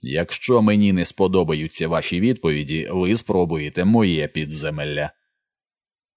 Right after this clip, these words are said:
У Дюрера кров відлила від обличчя. Коли вони закінчили розмову,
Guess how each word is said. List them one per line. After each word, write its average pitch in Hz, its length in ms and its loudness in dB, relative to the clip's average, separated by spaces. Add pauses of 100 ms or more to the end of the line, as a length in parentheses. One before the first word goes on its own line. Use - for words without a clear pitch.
(160)
У 104 160 2
Дюрера 107 460 2
кров 85 380 -2
відлила 82 500 -2
від 80 180 -4
обличчя. 82 580 -6 (1120)
Коли 82 300 -4
вони 80 320 -2
закінчили 76 600 -4
розмову, 92 680 -2